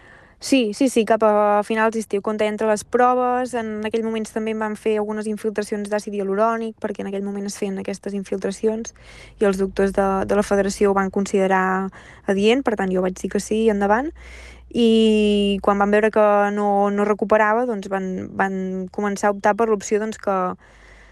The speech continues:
possiblement ja no era un edema, sinó que era una condromalàcia, que era algo que no podrien reparar i que, i que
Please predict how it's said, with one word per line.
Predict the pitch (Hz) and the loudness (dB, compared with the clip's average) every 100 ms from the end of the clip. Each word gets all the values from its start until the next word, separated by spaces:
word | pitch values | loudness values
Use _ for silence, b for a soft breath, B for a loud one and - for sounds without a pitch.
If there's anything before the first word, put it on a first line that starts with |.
| b b | b b
possiblement | - 220 220 226 226 | -2 2 4 4 2
ja | 220 | 2
no | |
era | 220 226 | 2 2
un | 220 | 4
edema, | 247 285 330 | 4 4 2
sinó | - 214 202 | 0 -2 -2
que | 202 | 0
era | 190 190 | 0 0
una | 196 190 | -2 -2
condromalàcia, | 202 202 208 214 220 269 | -2 0 0 0 0 -2
que | 240 | -2
era | 202 | 0
algo | 190 190 | 0 -2
que | 185 190 185 | -2 -2 -2
no | 190 | -4
podrien | 196 196 196 196 | -2 0 0 0
reparar | 202 196 202 214 254 | 0 2 2 0 0
i | 247 | -2
que, | 190 190 190 185 180 185 190 - - | -2 -2 0 -2 -4 -8 -12 -16 -8
i | 220 | -2
que | 202 | 2